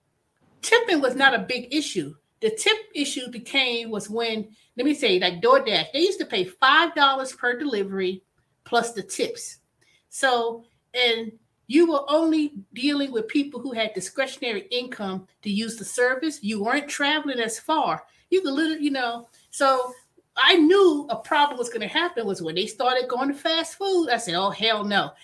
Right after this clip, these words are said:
That's who they changed their pay spa-, they changed their pay scale model, DoorDash,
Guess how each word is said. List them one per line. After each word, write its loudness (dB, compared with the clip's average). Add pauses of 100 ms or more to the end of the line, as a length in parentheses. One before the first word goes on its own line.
(220)
That's 4
who -14
they 0
changed 0
their -4
pay 0
spa-, -6
they 2
changed -4
their -4
pay -4
scale -4
model, 0
DoorDash, 2